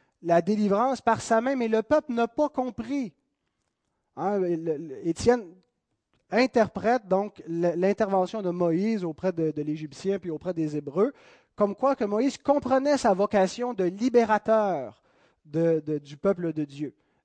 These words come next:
Mais le peuple ne l'a pas compris. Et, euh, donc Moïse avait la foi, il voyait sa destinée, il a cru à son appel.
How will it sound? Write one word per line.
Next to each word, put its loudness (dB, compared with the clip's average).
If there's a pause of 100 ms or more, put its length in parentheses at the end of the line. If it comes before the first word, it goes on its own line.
Mais 2
le 2
peuple 6
ne 2
l'a 0
pas 0
compris. -4 (600)
Et, 2
euh, -6
donc -2
Moïse 2
avait 6
la 6
foi, 0
il -2
voyait 2 (400)
sa 2
destinée, 2
il -2
a 0
cru -2
à 4
son -6
appel. 0